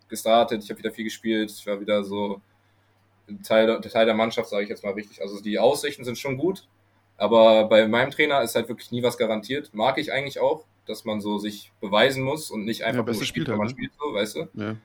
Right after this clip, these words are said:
Speaker 1: So, die Leute, die am besten spielen, spielen so. Das ist relativ easy. Ähm,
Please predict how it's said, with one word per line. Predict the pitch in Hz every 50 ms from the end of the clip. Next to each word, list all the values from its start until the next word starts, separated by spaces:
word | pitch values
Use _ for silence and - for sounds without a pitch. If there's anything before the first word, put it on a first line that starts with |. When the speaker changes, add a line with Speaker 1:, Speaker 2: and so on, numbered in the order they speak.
| _ _ _ -
Speaker 1:
So, | 110 110
die | 104 110
Leute, | 107 110 113 117 120
die | 117 117
am | 113 110
besten | 120 120 - - 120
spielen, | - - 135 135 131 127
spielen | - 143 127 110 95
so. | 98 95 -
Das | - - - - - - - _ _ _
ist | - - - - - - _ -
relativ | 214 226 - - - 120 - -
easy. | 123 131 131 143 151 156 - _ _ _ _ _ _ _ _ -
Ähm, | 113 113 113 110 107 110 110 110 110 107 104